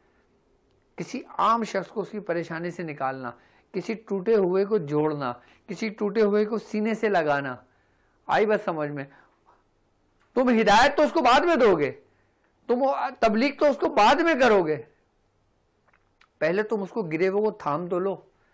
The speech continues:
पहले उसको उठा तो लो, उसके बाद ही तबलीग कर, शुरू करोगे ना। देखो, वो तबलीग तुम्हारे काम आती है जो तुम्हारी जुबान से ना हो, तुम्हारे अमाल से हो,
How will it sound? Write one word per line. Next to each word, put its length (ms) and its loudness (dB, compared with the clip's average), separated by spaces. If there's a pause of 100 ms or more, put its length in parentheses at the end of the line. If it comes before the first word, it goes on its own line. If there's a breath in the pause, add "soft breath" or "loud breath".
(560)
पहले 160 -4
उसको 200 -10
उठा 400 -2
तो 160 -2
लो, 300 -6 (1040)
उसके 240 -6
बाद 240 2
ही 60 -4
तबलीग 320 -6
कर, 140 -6
शुरू 280 -8
करोगे 320 -4
ना। 140 -14 (2000)
देखो, 200 0
वो 380 2
तबलीग 440 0
तुम्हारे 280 0
काम 300 -2
आती 280 -2
है 100 0 (540)
जो 60 -10
तुम्हारी 340 -8 (160)
जुबान 420 -2
से 160 -2
ना 80 -8
हो, 460 -2
तुम्हारे 280 -4
अमाल 520 -8
से 140 -14
हो, 200 -18